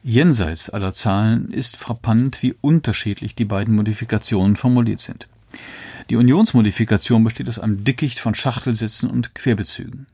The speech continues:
Um sich durchzukämpfen, muss man Beispielauswertungen zur Hand nehmen und akribisch Zeile für Zeile den Bezug von Wörtern und Zahlen nachverfolgen. Pro Szenario zwölf Seiten. Dagegen passt eine Wahlauswertung mit der S-P-D-Modifikation auf eine Seite.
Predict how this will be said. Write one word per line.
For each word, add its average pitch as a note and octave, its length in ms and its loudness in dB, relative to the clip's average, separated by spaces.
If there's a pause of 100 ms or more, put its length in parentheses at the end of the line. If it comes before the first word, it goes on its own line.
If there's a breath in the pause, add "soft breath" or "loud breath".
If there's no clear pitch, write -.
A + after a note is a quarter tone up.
(160)
Um C3 140 2
sich G#2+ 160 -4
durchzukämpfen, A#2+ 800 0 (200 soft breath)
muss C3 200 -2
man B2+ 200 2 (200 loud breath)
Beispielauswertungen A#2 1300 0
zur A#2 160 0
Hand A2 180 2
nehmen B2 240 2
und - 80 -10
akribisch B2 480 -2
Zeile B2 400 -2
für A#2 140 -4
Zeile B2 340 2
den G#2+ 180 2
Bezug A#2 380 -2
von G#2 220 -2
Wörtern A2 340 0 (260 loud breath)
und B2+ 140 -2
Zahlen G#2+ 320 0
nachverfolgen. G2 600 -4 (260 loud breath)
Pro B2 280 0
Szenario A2+ 760 2
zwölf A2 500 -4
Seiten. F2+ 480 -10 (1200 loud breath)
Dagegen C#3 300 2
passt E3+ 200 0
eine A#2+ 220 4
Wahlauswertung B2+ 760 2
mit B2 120 2
der - 120 -2
S-P-D-Modifikation A2 1200 0
auf A#2+ 120 -4
eine B2 240 2
Seite. F2+ 300 -10